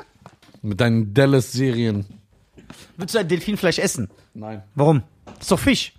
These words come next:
Speaker 1: Jetzt sagen Leute, Delfine sind keine Fische, Delfine sind Säugetiere. Ja, ist mir bewusst.
Speaker 2: Nein, weil ich, äh, ich will nicht sehen. Ich will, glaub ich, wenn
Speaker 1: All-,
Speaker 2: ich, wenn
Speaker 1: alles,
Speaker 2: ich
Speaker 1: was im Wasser lebt, ist ein Fisch, trotzdem.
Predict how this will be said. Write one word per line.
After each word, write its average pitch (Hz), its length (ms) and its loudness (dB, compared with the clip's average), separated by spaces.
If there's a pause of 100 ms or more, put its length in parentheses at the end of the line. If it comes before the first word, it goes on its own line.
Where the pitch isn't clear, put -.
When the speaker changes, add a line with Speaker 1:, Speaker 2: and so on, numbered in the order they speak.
(1400)
Speaker 1:
Jetzt 160 120 0
sagen 202 180 6
Leute, 220 300 6
Delfine 208 340 2
sind 202 180 0
keine 208 220 4
Fische, 202 240 0
Delfine 190 300 2
sind 180 120 0
Säugetiere. 170 480 2
Ja, 170 200 2
ist 165 140 -4
mir 139 100 -6
bewusst. 107 480 -10 (640)
Speaker 2:
Nein, 147 500 -4
weil 131 180 -6
ich, - 220 -6
äh, 135 200 -12 (540)
ich 151 160 -4
will 202 120 6
nicht 185 200 2
sehen. 185 280 2
Ich 135 120 -2
will, 175 100 0
glaub 196 320 2
ich, 170 200 -4
wenn 156 80 2
Speaker 1:
All-, 190 160 6
Speaker 2:
ich, 143 140 -8 (420)
wenn 185 120 4
Speaker 1:
alles, 196 40 4
Speaker 2:
ich 170 60 2
Speaker 1:
was 185 100 -2
im 190 80 -4
Wasser 208 240 -4
lebt, 175 200 -6
ist - 100 -16
ein 135 60 -10
Fisch, - 280 -10
trotzdem. 143 560 -8